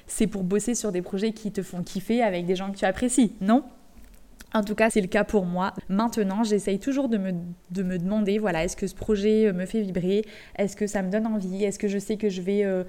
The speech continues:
ressentir de la joie ou que je vais apprendre quelque chose en travaillant sur ce projet ? C'est quelque chose, euh, une fois que tu l'as mis en place, ça devient un peu un automatisme.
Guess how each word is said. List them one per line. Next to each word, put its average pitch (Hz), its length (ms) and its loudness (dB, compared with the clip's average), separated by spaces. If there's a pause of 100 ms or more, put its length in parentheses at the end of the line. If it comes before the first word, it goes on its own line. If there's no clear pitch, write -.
(200)
ressentir 190 480 -2
de 202 80 2
la 190 180 0
joie 226 480 2
ou 226 60 6
que 214 140 2
je 185 100 -2
vais 185 60 0
apprendre 214 320 0
quelque 208 240 0
chose 214 180 -2
en 196 100 -2
travaillant 190 460 -4
sur - 240 -6
ce - 120 -2
projet ? 202 480 2 (380)
C'est - 180 -2
quelque 185 280 -2
chose, 202 340 -2
euh, 190 100 0
une 185 100 -2
fois 214 160 -2
que 214 40 -10
tu - 80 -8
l'as 190 120 -2
mis 185 120 -4
en 190 120 -4
place, 233 220 0
ça 208 120 2
devient 185 160 -4
un 180 120 -4
peu 220 100 -4
un 233 120 2
automatisme. 208 720 -2